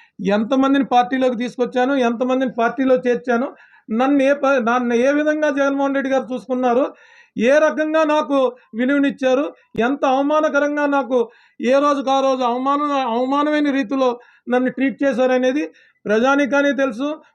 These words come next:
ఇప్పుడున్న ఎమ్మెల్యేలే తెలుసు, మంత్రి పదవులు అనుభవించిన వాళ్ళకి తెలుసు, అనుభవిస్తున్న వాళ్ళకి తెలుసు, ఎంపీలకి తెలుసు, నా ద్వారా ఎంతమంది ఎంపీలు ఇప్పుడు ఉన్నారు, ఎంతమంది మంత్రులు జాయిన్ అయ్యారు, వాళ్ళు ఎంతమంది మంత్రులు అయ్యారు, అందరికీ తెలుసు, ఈ రాష్ట్ర ప్రజానీకం తెలుసు,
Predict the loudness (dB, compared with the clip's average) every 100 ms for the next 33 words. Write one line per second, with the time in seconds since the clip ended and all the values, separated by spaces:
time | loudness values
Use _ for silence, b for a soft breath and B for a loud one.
0 | -14 -4 0 2 2 0 0 2 2 0
1 | -2 -6 -6 -12 -12 b b -6 -4 -4
2 | -2 0 2 2 2 2 0 0 0 0
3 | 0 -2 -2 -2 0 0 0 -2 0 0
4 | 0 0 -2 -2 -6 -6 B B 0 0
5 | 2 2 2 0 0 -2 -2 0 0 0
6 | 0 -2 -4 -2 0 -2 -2 -2 -2 0
7 | 2 2 0 -2 B B B -2 0 0
8 | 0 0 0 0 0 2 2 2 2 2
9 | 0 -4 B B -4 -2 -2 -4 -4 -2
10 | -2 -2 -2 0 2 0 -6 b b b
11 | -8 -4 -2 -2 -2 -4 -2 -2 0 -2
12 | -2 0 0 0 -2 -2 0 -2 -2 -6